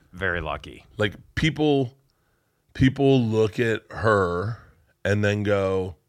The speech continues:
Speaker 2: "There mu-, there must be something good about Bert." Like, I
Speaker 1: There,
Speaker 2: think without
Speaker 1: yeah.
Speaker 2: her,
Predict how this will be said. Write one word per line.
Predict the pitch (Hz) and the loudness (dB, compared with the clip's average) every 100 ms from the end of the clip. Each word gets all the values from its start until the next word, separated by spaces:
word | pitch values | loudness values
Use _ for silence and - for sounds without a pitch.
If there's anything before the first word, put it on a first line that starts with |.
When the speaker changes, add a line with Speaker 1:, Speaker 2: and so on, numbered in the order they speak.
| _ _ _ _ | _ _ _ _
Speaker 2:
"There | 104 113 | -2 0
mu-, | 127 135 - _ _ _ _ | 0 -2 -4 _ _ _ _
there | 123 139 | 0 4
must | 147 143 | 4 2
be | 123 | -2
something | 117 104 98 87 | -2 -2 -4 -2
good | 90 | -4
about | 85 65 - | -2 -6 -6
Bert." | 62 - _ _ _ _ _ | -12 -12 _ _ _ _ _
Like, | 98 127 | 0 4
I | |
Speaker 1:
There, | 123 | 4
Speaker 2:
think | 175 139 | 4 4
without | 131 135 156 | 4 4 6
Speaker 1:
yeah. | 214 165 | 4 4
Speaker 2:
her, | 120 139 170 | 6 6 4